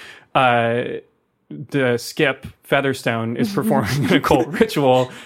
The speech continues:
Speaker 1: like, liter-, at the same time to make sure things happen.
Speaker 2: Okay.
Speaker 1: Uh, and so Stanley and Ruth show up at Brando's estate, and the first thing that Brando does is he takes a laser pointer and he starts guiding his attack dogs around them <laughs> with a laser pointer
Speaker 2: Oh my
Speaker 1: as they're walking
Speaker 2: God.
Speaker 1: into the house.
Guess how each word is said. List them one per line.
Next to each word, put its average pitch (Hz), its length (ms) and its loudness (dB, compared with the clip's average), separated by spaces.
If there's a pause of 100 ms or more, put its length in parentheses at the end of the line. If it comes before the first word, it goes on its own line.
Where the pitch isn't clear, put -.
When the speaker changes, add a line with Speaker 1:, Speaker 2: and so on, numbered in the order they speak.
(120)
Speaker 1:
like, 139 260 0
liter-, 143 340 2
at 143 120 2
the 143 80 0
same 135 180 2
time 117 280 -2
to 135 100 -6
make 120 100 0
sure 127 140 -4
things 113 200 -4
happen. 160 360 -2
Speaker 2:
Okay. 170 400 -8
Speaker 1:
Uh, 131 340 4 (100)
and 151 120 0
so 170 100 0
Stanley 139 640 -2
and 120 260 -2
Ruth 117 160 -2
show 131 160 -2
up 117 60 2
at 123 80 -8
Brando's 120 320 -2
estate, 117 380 -2
and 135 120 -2
the 127 60 -4
first 156 240 -4
thing 143 160 -2
that 135 220 -6
Brando 127 200 0
does 131 280 -2
is 123 80 -8
he 113 40 -8
takes 135 240 -6
a 143 40 -6
laser 135 360 -2
pointer 117 460 -4 (340)
and 143 80 -4
he 135 60 -4
starts 131 300 -4
guiding 139 400 0
his 135 160 -6
attack 135 460 -4
dogs 117 500 -2
around 127 420 0
them 120 260 0 (120)
<laughs> - 120 -14
with 143 220 -4
a 160 60 2
laser 131 340 -2
pointer 127 500 -2
Speaker 2:
Oh - 200 -12
my 156 80 -6
Speaker 1:
as 170 140 -2
they're 160 120 2
walking 151 400 2
Speaker 2:
God. 139 60 0
Speaker 1:
into 135 180 -4
the 131 80 -2
house. 123 500 -2